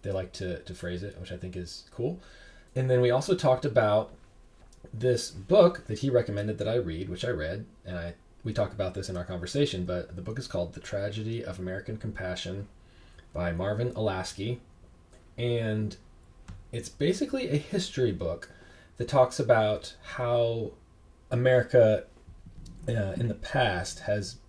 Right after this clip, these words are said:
viewed compassion and their strategies for helping and dealing with the poor and, and the outcast and those who need help. And, um, it really outlines how our perspective has changed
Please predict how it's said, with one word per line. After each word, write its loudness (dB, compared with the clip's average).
viewed 2
compassion 6
and -4
their -6
strategies -2
for -4
helping 0
and -4
dealing 0
with -4
the -10
poor 2
and, -6
and -8
the -6
outcast -6
and -8
those -8
who -4
need -6
help. -4
And, 0
um, -2
it -2
really 6
outlines 2
how 2
our -2
perspective -4
has -6
changed -2